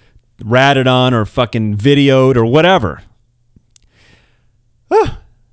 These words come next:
that George Orwell story, nineteen eighty-four, it's here. It's already here. And you know what?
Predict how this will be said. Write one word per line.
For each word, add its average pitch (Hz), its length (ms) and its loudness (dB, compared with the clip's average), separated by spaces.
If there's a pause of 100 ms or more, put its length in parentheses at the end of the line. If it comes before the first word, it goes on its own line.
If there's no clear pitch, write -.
(120)
that 131 220 -4
George 156 320 0
Orwell 139 480 0
story, 98 360 -4
nineteen 113 340 -2
eighty-four, 123 380 -4
it's 147 160 -2
here. 208 460 -2
It's - 180 -4
already 170 400 -2
here. 156 180 -2
And 131 100 -2
you 135 60 -2
know 147 100 -2
what? 165 240 -2